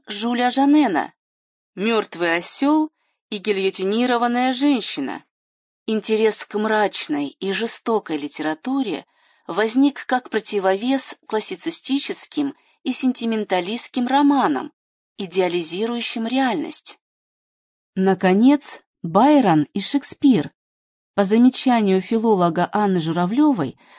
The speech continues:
сквозь поэзию и биографию Байрона в романе явственно прорезается шекспировское,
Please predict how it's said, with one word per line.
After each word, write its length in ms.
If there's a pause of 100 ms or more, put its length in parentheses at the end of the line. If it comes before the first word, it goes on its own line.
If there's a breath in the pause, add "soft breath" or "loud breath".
сквозь 460
поэзию 760
и 100
биографию 760
Байрона 680 (500)
в 160
романе 540
явственно 580
прорезается 800
шекспировское, 1120